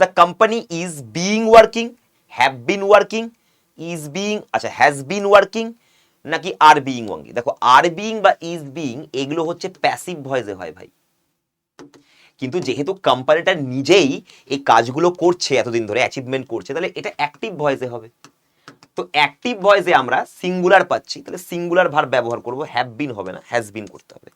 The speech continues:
অ্যান্সার হয়ে গেল চার। প্রেজেন্ট পারফেক্ট কন্টিনিউয়াসে করেছে, কারণ has been ভার্বের সাথে আইএনজি ফর্ম। আমি যদি is being working করি, তাহলে কিন্তু এটা, বা is being working হয় না, is being worked হয় বা are being worked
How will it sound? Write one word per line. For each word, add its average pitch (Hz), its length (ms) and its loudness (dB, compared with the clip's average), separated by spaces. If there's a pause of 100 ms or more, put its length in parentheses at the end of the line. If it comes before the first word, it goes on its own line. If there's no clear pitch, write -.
অ্যান্সার 117 320 -4
হয়ে 107 120 -2
গেল 117 160 -4
চার। - 120 -10 (400)
প্রেজেন্ট 214 340 8
পারফেক্ট 151 360 4
কন্টিনিউয়াসে 117 540 -2
করেছে, 78 220 -10 (340)
কারণ 107 140 -4 (200)
has 180 240 6 (200)
been 196 160 -4 (380)
ভার্বের 113 300 -2
সাথে - 200 -14
আইএনজি 101 360 -8
ফর্ম। - 140 -16 (320)
আমি 131 140 -6
যদি 151 80 -12 (240)
is 277 120 2 (180)
being 240 240 -4 (120)
working 139 380 2
করি, 101 160 -6 (300)
তাহলে 135 220 -4
কিন্তু 139 220 -6
এটা, 180 140 -4
বা 143 60 2 (180)
is 190 120 -10 (140)
being 180 180 -6 (100)
working 131 320 -2
হয় 117 120 -6
না, 139 120 -8
is 117 60 -12 (120)
being 127 160 -8 (140)
worked 143 380 2 (120)
হয় 101 160 -2 (320)
বা 110 60 2 (120)
are 123 100 4 (100)
being 139 160 2 (120)
worked 165 260 4